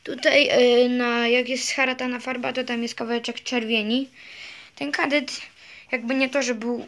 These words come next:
pocięty przez poprzedniego właściciela i przerobiony tak, no to naprawdę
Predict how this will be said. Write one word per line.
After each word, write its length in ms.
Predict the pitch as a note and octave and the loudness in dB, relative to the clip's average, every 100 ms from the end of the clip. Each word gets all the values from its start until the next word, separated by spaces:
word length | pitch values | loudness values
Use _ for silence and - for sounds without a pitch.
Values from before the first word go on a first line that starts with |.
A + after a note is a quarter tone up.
| _ | _
pocięty 680 | - C4+ C#4 B3+ B3+ C4 C4 | -4 -2 0 0 0 -2 -4
przez 400 | - B3 - - | -4 -6 -6 -14
poprzedniego 540 | A#3+ A#3 A#3 B3 A#3 | -14 -12 -8 -6 -4
właściciela 540 | A#3+ B3 - B3+ A#3+ | -4 -4 -4 -4 -2
i 80 | A#3+ | -4
przerobiony 560 | A#3+ A#3+ A#3 A3 A#3+ A#3+ | -6 -8 -8 -8 -8 -6
tak, 260 | C#4+ D4 - - - - - - - - | -6 -8 -16 -20 -20 -20 -20 -20 -20 -8
no 120 | A#3+ | -8
to 520 | A#3+ B3 A#3 A#3 A#3 | -4 -2 0 0 -2
naprawdę 680 | A#3 B3 B3+ C4+ B3+ B3+ B3+ | -2 -2 -2 -2 -2 -2 -2